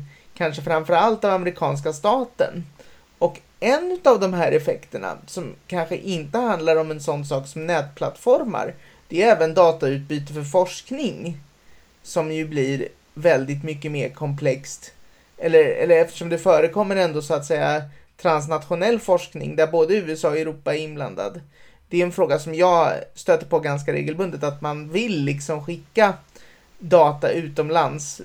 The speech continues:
från till exempel svenskt håll, men man kan inte skicka den till U S A hur som helst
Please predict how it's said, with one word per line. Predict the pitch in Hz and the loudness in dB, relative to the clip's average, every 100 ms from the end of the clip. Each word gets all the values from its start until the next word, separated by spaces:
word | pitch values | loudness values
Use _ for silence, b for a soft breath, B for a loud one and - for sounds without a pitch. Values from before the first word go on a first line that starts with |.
| - 151 | -16 -8
från | 170 147 147 | -4 -4 -4
till | 156 | -8
exempel | 143 156 139 143 | -6 -6 -4 -8
svenskt | 151 135 147 143 | -6 -6 -6 -8
håll, | - 131 156 b b b - | -6 -6 -6 b b b -6
men | 175 170 156 156 - | 0 2 2 -2 -4
man | 147 160 147 | -2 -2 -2
kan | 151 110 262 | -6 -6 -6
inte | 226 160 | -4 -6
skicka | 143 156 - 185 | -8 -8 0 4
den | 262 208 | 4 4
till | 180 196 175 | -4 -4 -4
U | 143 104 | -6 -8
S | 143 - | -8 -6
A | - 143 - _ b b - | -6 -8 -12 _ b b -10
hur | 147 135 | -8 -6
som | 160 151 | -6 -6
helst | 147 - - - | -6 -8 -16 -18